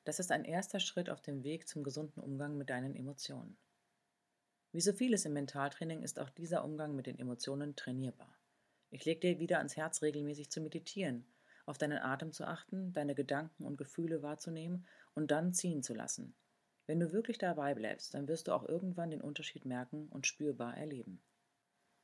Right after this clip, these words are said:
Gerade in Momenten von überkochenden Emotionen oder dem Übermanntwerden ist es sehr hilfreich, die Gedanken weg von der Geschichte zu lenken,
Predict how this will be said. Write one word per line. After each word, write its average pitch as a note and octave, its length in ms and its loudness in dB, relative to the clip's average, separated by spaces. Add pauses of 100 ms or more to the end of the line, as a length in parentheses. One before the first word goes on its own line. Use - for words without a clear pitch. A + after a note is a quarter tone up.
(500)
Gerade F3 360 6
in E3+ 140 2
Momenten E3+ 520 0
von C#3+ 260 0
überkochenden E3+ 640 2
Emotionen E3 640 0
oder C#3 180 0
dem C3 220 0
Übermanntwerden C3+ 960 2 (300)
ist - 120 0
es D3+ 140 2
sehr F3+ 160 8
hilfreich, F3 460 0
die D#3 120 -4
Gedanken D3 520 -2
weg F3 200 0
von D3+ 180 0
der D3 100 0
Geschichte - 400 -2
zu - 120 -6
lenken, A2+ 440 -8